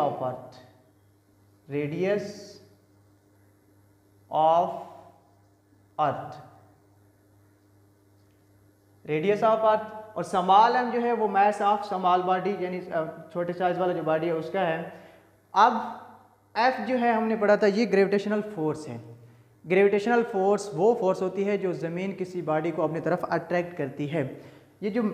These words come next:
body, छोटा body पड़ा है, इसको ज़मीन अपनी तरफ attract, अपने मरकज़ की तरफ attract कर रही है। और इस जो कितनी force से अट्रैक्ट कर रही है, असल में gravitational force किसी body पर लग रही होती है, उसका मतलब होता है कि वो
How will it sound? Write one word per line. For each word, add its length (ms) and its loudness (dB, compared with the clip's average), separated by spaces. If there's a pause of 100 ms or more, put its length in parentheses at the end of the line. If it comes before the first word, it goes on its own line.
(120)
body, 300 4
छोटा 320 -2
body 220 0
पड़ा 240 0
है, 600 -6
इसको 400 -2
ज़मीन 320 -2
अपनी 220 -2
तरफ 300 -2
attract, 400 0
अपने 180 0
मरकज़ 300 -2
की 80 -10
तरफ 300 -4
attract 380 -4
कर 140 -2
रही 180 -2
है। 140 -6 (520)
और 680 2
इस 360 -4
जो 280 4 (340)
कितनी 280 -2
force 280 4
से 60 4
अट्रैक्ट 360 2
कर 160 8
रही 120 2
है, 480 -2 (360)
असल 260 2
में 200 4
gravitational 520 4
force 760 2
किसी 280 -4
body 240 2
पर 140 0
लग 240 4
रही 120 2
होती 260 0
है, 100 4
उसका 240 -2
मतलब 220 0
होता 180 0
है 80 2
कि 160 0
वो 240 0